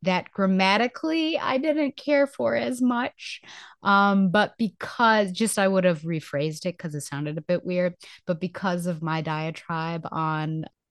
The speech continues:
dissecting syntax and semantics, I've decided that I will, uh, not be a hypocrite and I will, I'll just let it go. So, but that's just, you know, the teacher in me for sure.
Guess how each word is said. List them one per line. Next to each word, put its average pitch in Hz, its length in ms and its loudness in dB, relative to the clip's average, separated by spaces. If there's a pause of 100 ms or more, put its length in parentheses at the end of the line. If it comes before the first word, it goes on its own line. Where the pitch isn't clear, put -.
(120)
dissecting 196 920 2
syntax 220 800 0
and 226 120 0
semantics, 208 1080 0 (160)
I've 185 340 4
decided 165 720 -2
that 160 220 -2
I 156 180 -2
will, 156 300 -2
uh, 147 260 -4
not 254 320 4
be 151 140 -4
a 143 100 -8
hypocrite 139 560 -8
and 147 180 -8
I 143 140 -6
will, 143 400 -6
I'll 151 220 -8
just 147 320 -12
let - 160 -12
it 151 100 -14
go. - 440 -10
So, 135 440 -8
but 160 100 -8
that's 170 300 -4
just, - 300 -14
you 139 80 -8
know, 139 120 -8
the 135 120 -10
teacher - 360 -12
in 135 140 -8
me 135 180 -10
for - 140 -12
sure. - 340 -12